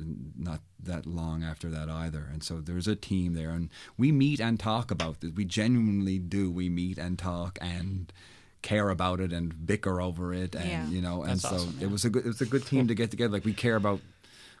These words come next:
Speaker 1: we have, we have th-, ways of approaching it that we actually care about, and yeah, um,
Speaker 3: So logistically, though,
Speaker 1: Yeah.
Speaker 3: um, I'm trying to imagine, like, okay, if I wanna do this tomorrow, if, if some of our listeners are,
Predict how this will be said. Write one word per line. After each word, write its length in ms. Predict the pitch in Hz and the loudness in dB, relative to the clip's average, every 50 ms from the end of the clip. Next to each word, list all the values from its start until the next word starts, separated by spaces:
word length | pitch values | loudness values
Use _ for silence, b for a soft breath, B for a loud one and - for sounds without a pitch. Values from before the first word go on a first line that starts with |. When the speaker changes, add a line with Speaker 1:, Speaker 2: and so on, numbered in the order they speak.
| B B | B B
Speaker 1:
we 120 | 101 104 | 2 4
have, 240 | 117 117 110 92 90 - - 98 | 4 4 2 0 -4 -6 -4 0
we 100 | 107 104 | 2 4
have 180 | 107 110 95 | 4 2 2
th-, 420 | - - - - - - 80 90 73 | 0 -4 -10 -12 -12 -12 -10 -10 -6
ways 260 | 87 98 104 104 104 95 | -2 0 2 2 2 2
of 80 | 90 | 2
approaching 460 | 95 92 - 101 98 95 - 98 92 | 0 0 0 2 2 2 2 2 2
it 100 | 92 90 | 2 0
that 140 | - 90 80 | 0 -2 -2
we 160 | 80 85 87 | -2 -2 -2
actually 240 | 87 87 - - 90 - | -4 -4 -4 -4 -6 -4
care 200 | - 101 101 104 | -2 -2 0 0
about, 260 | 95 101 101 98 92 | 0 0 0 2 2
and 280 | 92 92 87 85 95 | 0 0 0 -2 -2
yeah, 180 | 101 120 104 85 78 80 - - - | -2 -2 -2 -4 -4 -8 -12 -10 -8
um, 320 | 85 85 82 82 80 73 - - _ B B B B B B B | -6 -4 -4 -4 -4 -6 -8 -14 _ B B B B B B B
Speaker 3:
So 200 | B - 185 180 | B 0 2 2
logistically, 640 | 175 165 135 160 190 - - 156 - - 131 - - | 2 2 2 2 0 0 0 -2 -2 -2 -4 -6 -6
though, 200 | - - - 135 139 131 123 - | -8 -12 -10 -10 -8 -8 0 4
Speaker 1:
Yeah. 180 | 110 107 101 120 | 4 4 6 4
Speaker 3:
um, 160 | 120 120 123 - | 2 0 0 0
I'm 100 | 151 160 | 0 2
trying 140 | 160 175 165 | 2 4 4
to 60 | 151 | 4
imagine, 340 | 139 135 127 123 120 120 110 | 4 4 4 2 0 -2 -4
like, 160 | 110 110 - | -6 -6 -8
okay, 160 | 110 - 123 | -6 -6 -6
if 100 | 113 - | -4 -2
I 80 | 117 113 | -2 -2
wanna 200 | 117 120 117 110 | -2 -2 -4 -6
do 160 | - 117 120 | -6 -6 -8
this 200 | 120 107 - - | -8 -8 -8 -10
tomorrow, 300 | - - 117 113 - - 123 127 | -8 -10 -10 -10 -10 -12 -12 -12
if, 140 | 123 - - | -12 -12 -12
if 240 | - - - - - | -14 -14 -12 -6 -4
some 180 | - 139 131 | -2 0 0
of 100 | 127 117 123 | 0 0 -2
our 100 | 113 113 | -2 -2
listeners 420 | 120 117 - 120 117 110 104 113 | -2 -2 -2 -2 -2 -4 -4 -4
are, 280 | 110 107 107 107 104 | -4 -4 -6 -6 -8